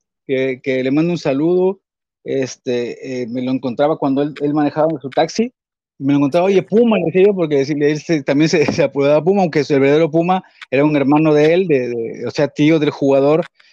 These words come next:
que jugó en la reserva de los Tiburones. Entonces le decía, "Oye, a-, ponle, amarra a este,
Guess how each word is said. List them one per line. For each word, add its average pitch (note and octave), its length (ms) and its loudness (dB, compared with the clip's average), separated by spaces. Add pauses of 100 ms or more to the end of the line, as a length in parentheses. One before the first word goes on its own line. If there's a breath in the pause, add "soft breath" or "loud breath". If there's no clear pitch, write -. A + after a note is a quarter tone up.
(100)
que C3 100 -4
jugó D3 200 0
en D#3 40 2
la D#3 60 2
reserva C#3+ 420 0
de D3 60 0
los D3 140 -4
Tiburones. E3+ 500 0 (560)
Entonces C#3+ 440 0
le D#3+ 60 2
decía, E3+ 220 -2
"Oye, G#3 240 2
a-, D#3 140 2 (460)
ponle, G3+ 460 2
amarra F#3+ 420 0
a - 40 2
este, D#3+ 540 -4